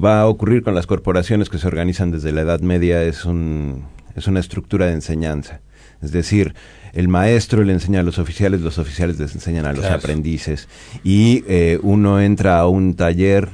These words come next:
Speaker 1: entraban desde muy jóvenes, desde infantes, ¿no? Y poco a poco se iban, eh, integrando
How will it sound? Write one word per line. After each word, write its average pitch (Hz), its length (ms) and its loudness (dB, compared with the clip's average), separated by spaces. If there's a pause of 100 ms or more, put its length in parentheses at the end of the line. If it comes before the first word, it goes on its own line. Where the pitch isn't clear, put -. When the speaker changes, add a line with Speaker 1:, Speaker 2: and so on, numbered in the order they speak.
(140)
Speaker 1:
entraban 82 440 -2
desde 76 200 -6
muy 87 160 -2
jóvenes, 90 520 -2
desde 78 200 -6
infantes, 85 680 -4
¿no? 92 200 0
Y 92 140 -2
poco 95 240 -2
a 87 60 0
poco 101 220 0
se 90 140 0
iban, 92 440 2
eh, 71 880 -2
integrando 98 800 0